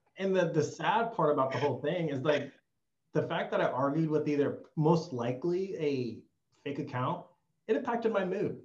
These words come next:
We may not want to admit it, but seeing someone s-, say something so vile and so off-putting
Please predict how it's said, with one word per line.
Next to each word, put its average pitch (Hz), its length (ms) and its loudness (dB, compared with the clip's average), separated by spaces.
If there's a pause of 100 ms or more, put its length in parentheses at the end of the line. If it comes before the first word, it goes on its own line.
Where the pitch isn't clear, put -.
(480)
We 175 60 0
may 247 120 4
not 226 160 4
want 196 140 2
to 151 100 4
admit 113 220 -2
it, 220 260 -6 (640)
but 165 220 -2
seeing 233 300 4
someone 196 760 -2
s-, - 180 -20 (420)
say 156 340 -2
something 151 380 -2
so 151 320 0
vile - 880 -2 (1000)
and 135 200 -4
so 175 840 0 (180)
off-putting - 760 -2